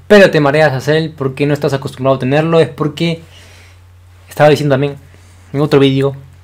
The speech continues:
criticando a Horizon de que el pelo de Aloy estaba todo el rato moviéndose. Estaba así. Cuando saltaba,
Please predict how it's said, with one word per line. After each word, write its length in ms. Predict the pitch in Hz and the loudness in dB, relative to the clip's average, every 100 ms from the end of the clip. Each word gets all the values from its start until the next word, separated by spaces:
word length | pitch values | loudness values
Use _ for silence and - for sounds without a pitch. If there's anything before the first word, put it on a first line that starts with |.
| - - | -20 -10
criticando 640 | 127 120 - 127 123 117 165 | -8 -6 -4 -4 -4 -8 -8
a 140 | 123 | -4
Horizon 400 | 131 135 131 127 - - - - - - - - - - - | -2 -2 -4 -10 -12 -20 -20 -20 -20 -20 -20 -20 -20 -20 -8
de 180 | 156 165 | -6 -2
que 80 | 165 | 0
el 120 | 156 | -2
pelo 560 | - - 196 190 185 | -6 4 4 6 2
de 240 | 147 135 135 - | 0 -2 -4 -4
Aloy 520 | 139 131 170 185 196 | -2 0 -2 -4 -8
estaba 380 | - 131 165 165 | -14 -8 -2 -2
todo 120 | 165 | -2
el 100 | 160 | -4
rato 280 | 160 165 170 - | -4 -6 -8 -6
moviéndose. 560 | 147 135 151 139 - | -4 -2 -2 -4 -8
Estaba 220 | 117 - | -10 -8
así. 140 | 151 - - - - 202 - - - - - - - - - - - - - - 494 - - - - - - 285 - - - - - 247 - - - - | -8 -10 -20 -20 -14 -14 -14 -20 -20 -20 -20 -20 -20 -20 -20 -20 -20 -20 -20 -10 -10 -10 -20 -20 -20 -20 -12 -12 -12 -18 -20 -20 -20 -20 -20 -20 -20 -8
Cuando 160 | 135 123 | -4 -4
saltaba, 400 | 123 135 - | 0 2 0